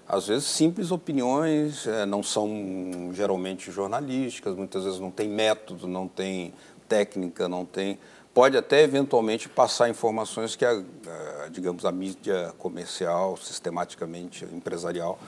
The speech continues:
não consiga detectar. Mas eu penso que nós somos sempre desafiados. Acho que jornalismo e catástrofe é um problema para o jornalismo. Por exemplo, o Morro do Bumba, no Rio, mais de cem pessoas estão soterradas ali até hoje.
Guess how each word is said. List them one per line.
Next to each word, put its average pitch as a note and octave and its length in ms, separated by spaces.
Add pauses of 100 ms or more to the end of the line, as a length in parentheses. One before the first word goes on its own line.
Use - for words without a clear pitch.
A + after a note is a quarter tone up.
(280)
não G2+ 160
consiga F#2+ 520
detectar. - 720 (760)
Mas A2 220
eu B2+ 100
penso C3 420
que D#3 80
nós D3 220
somos D3 440
sempre D#3+ 260
desafiados. C#3+ 640
Acho C#3 300
que B2+ 100
jornalismo C3 680
e G2 40
catástrofe G2+ 840
é G#2+ 60
um B2 140
problema A2 880
para - 120
o - 20
jornalismo. F#2 540
Por B2 180
exemplo, G#2+ 320
o G#2+ 40
Morro D#3 280
do C3+ 120
Bumba, G2 640 (380)
no F#2 140
Rio, A2 420 (460)
mais B2 240
de A#2+ 80
cem A#2 260
pessoas A#2+ 440
estão C#3 200
soterradas F#3 760
ali A#2+ 320 (640)
até A2+ 140
hoje. G2+ 460